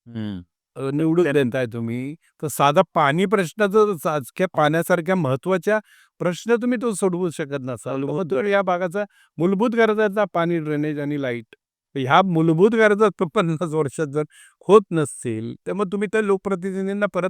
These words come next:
Speaker 2: परत निवडून देण्यात काय अर्थ आहे? पाण्याच्या संदर्भातलं कसं आहे तुम्हाला सांगतो, की तुम्ही जर त्या लाईन्स बदलल्या, आज या सगळ्या लाईन चाळीस, चाळीस, पन्नास, पन्नास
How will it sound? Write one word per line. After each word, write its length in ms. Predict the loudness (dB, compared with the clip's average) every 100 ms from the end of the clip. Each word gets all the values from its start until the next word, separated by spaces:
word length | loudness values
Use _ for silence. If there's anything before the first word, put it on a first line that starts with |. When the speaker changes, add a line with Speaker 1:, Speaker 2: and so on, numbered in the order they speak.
| -2
Speaker 2:
परत 140 | -4 -2
निवडून 260 | -4 -2 -4
देण्यात 200 | -6 -6
काय 220 | -2 0 2
अर्थ 320 | 0 -2 -8
आहे? 100 | -10
पाण्याच्या 600 | -10 -2 0 2 0 0
संदर्भातलं 680 | 0 0 2 2 0 -2 -4
कसं 260 | -4 -2
आहे 60 | -4
तुम्हाला 300 | -4 -6 -4
सांगतो, 460 | -6 -6 -6 -8 -10 _ _ _ _
की 600 | -6 -2 0 0 -2 -4 -8 _
तुम्ही 260 | 2 4 4
जर 160 | 4
त्या 200 | 2 2
लाईन्स 320 | 2 2 2 0
बदलल्या, 540 | 0 2 2 0 -4
आज 300 | -2 0 2
या 160 | 0 0
सगळ्या 280 | -2 -2 0
लाईन 180 | 0 0
चाळीस, 200 | -2 -2
चाळीस, 140 | -4 -4
पन्नास, 240 | -4 -4 -4
पन्नास 220 | -4 -4